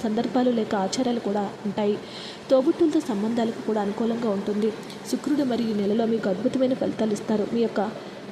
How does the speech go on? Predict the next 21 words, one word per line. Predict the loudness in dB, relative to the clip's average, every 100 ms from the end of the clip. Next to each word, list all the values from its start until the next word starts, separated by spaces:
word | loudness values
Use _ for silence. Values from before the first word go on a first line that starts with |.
| -14 -16 -16 -16 -16 -18 -18 -18 -16 -14 -12 -6
గ్రహాలన్నీ | -2 0 2 2 2 0
కూడా | 0 0
అనుకూలంగా | 0 2 0 2
ఉండటం | 2 2 0 0
వల్ల | 2 2 0 -4 -10 -12 0
ఈ |
రాశి | 2 2 0
వారికి | 0 0 0
ఇది | 0 0
ఒక | 0 -2
అతి | -2 -2
అద్భుతమైన | -2 -2 0 0 -2 -2
సమయము. | -2 0 0 -2
నూట | -2 0
అరవై | 0 0
నాలుగు | 0 0 0
ఏళ్ల | 0 0
తర్వాత | 0 0 0
వస్తున్న | -2 -2 -2 0
మహా | 0 0
అద్భుతమైనటువంటి | -2 -2 -4 -2 -2 -4 -4 -4